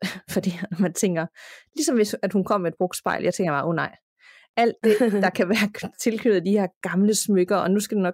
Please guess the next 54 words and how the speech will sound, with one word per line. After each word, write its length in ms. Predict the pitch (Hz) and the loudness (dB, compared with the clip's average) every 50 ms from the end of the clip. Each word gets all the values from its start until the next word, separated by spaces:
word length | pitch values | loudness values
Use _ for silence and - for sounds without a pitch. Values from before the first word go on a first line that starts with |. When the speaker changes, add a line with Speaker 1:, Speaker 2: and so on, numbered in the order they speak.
| _ - | _ -2
Speaker 1:
passe, 260 | - 190 196 - - | -2 0 0 0 -2
at 40 | 202 | -2
nu 80 | 190 190 | -2 -2
begynder 280 | 196 196 214 202 180 | -2 0 0 0 0
der 100 | 160 156 | -2 -2
bare 160 | 175 185 180 180 | -4 -4 -4 -4
at 60 | 175 | -2
være 80 | 175 | -2
helt 140 | 180 202 220 | -2 0 -2
vildt 120 | 190 190 180 | 0 0 0
meget 160 | 175 170 165 | 0 0 -2
aktivitet 400 | 170 - - 185 180 - - 202 | -4 -6 -10 -10 -6 -4 -4 -4
omkring 340 | - 151 156 - 160 156 - - | -4 -4 -4 -4 -6 -6 -6 -8
det. 100 | 160 170 - _ _ - - - - - 202 - - | -10 -10 -10 _ _ -20 -20 -20 -20 -20 -14 -8 -4
Øh, 40 | 170 165 | -4 -4
det 160 | - - - | -2 0 0
er 40 | 180 | 0
jo 40 | |
en 80 | 170 165 | 0 0
sød 220 | - - 240 208 - - | 0 0 0 0 0 -2
tanke, 400 | - 160 165 175 170 196 185 - | -4 -4 -2 0 0 0 0 0
og 200 | - 160 151 147 | 0 0 2 2
jeg 140 | 147 143 135 | 2 2 2
er 120 | 151 - - | 2 2 2
virkelig 240 | 202 220 240 208 | 2 4 4 4
glad 160 | - 196 214 247 254 - | 4 4 4 4 4 4
for 80 | 240 | 2
det, 100 | 208 214 | 2 2
men 100 | 208 208 | 2 4
det 60 | 226 | 4
var 60 | 226 208 | 4 4
bare 140 | 214 214 | 4 2
det 80 | 220 226 | 0 0
første, 240 | - 262 262 - - | 0 -2 -2 0 -2
jeg 80 | 220 | -4
tænkte, 280 | - - 220 208 208 220 | -2 -2 -2 -2 0 0
"Åh 80 | 220 214 | 0 2
nej, 260 | 196 175 160 - 185 - _ _ _ _ _ - | 2 0 0 -4 -6 -12 _ _ _ _ _ -2
gamle 260 | 208 202 220 233 233 | 0 2 2 2 0
ting, 260 | 233 - 247 196 165 - 208 _ _ _ _ _ _ - - - - - - - _ _ - - | 0 0 -2 -2 -2 -4 -12 _ _ _ _ _ _ -20 -20 -20 -20 -20 -20 -20 _ _ -2 2
øh, 340 | 196 190 180 170 165 170 175 | 4 4 4 4 4 4 4
med 140 | 180 180 | 4 2
sjæl." 340 | 180 - - 214 190 - - - 208 - - 202 | 2 2 2 0 2 2 0 -2 -2 -2 0 2
Speaker 2:
Ja. 200 | 185 180 175 165 | 4 4 4 2
Speaker 1:
Øh, 60 | 196 - - 240 240 - _ _ _ _ _ _ _ _ - | 0 -2 -2 -4 -4 -4 _ _ _ _ _ _ _ _ -2
nu 60 | 220 | 0
inviterer 400 | 208 202 180 196 196 - 220 196 | 2 2 2 2 2 2 2 2
vi 80 | 180 185 | 2 2
alt 160 | - 202 - | 0 0 0
muligt 180 | 208 196 180 170 | 0 0 0 2
indenfor 260 | 165 180 180 - 185 | 0 0 0 0 0
med 140 | 170 165 160 | 0 0 -2
de 120 | 165 170 175 | -2 0 0
her 300 | 180 165 156 160 - | 0 0 0 -2 -2